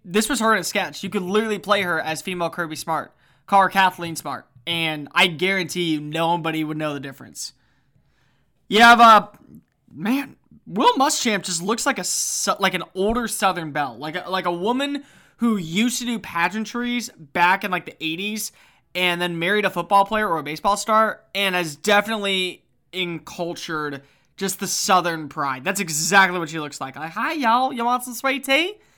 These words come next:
That is what I picture when I see, uh, Will Muschamp in this photo. And my God, Jeremy Pruitt's weird.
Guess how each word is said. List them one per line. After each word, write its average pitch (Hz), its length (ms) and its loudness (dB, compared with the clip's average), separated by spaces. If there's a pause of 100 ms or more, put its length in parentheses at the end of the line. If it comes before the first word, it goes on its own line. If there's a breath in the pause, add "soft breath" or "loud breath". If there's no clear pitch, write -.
(240 soft breath)
That 214 420 4
is 233 160 -6
what 202 160 0
I 180 80 0
picture 160 540 -6 (280 soft breath)
when 185 260 2
I 180 120 4
see, 165 640 0 (880)
uh, 170 140 0 (100)
Will 175 180 4
Muschamp 156 380 -4
in 147 60 -10
this 139 140 -12
photo. 131 340 -8 (1200)
And 143 140 -12
my 202 160 6
God, 165 320 2 (1400)
Jeremy 240 300 2
Pruitt's 190 460 2
weird. 151 420 -4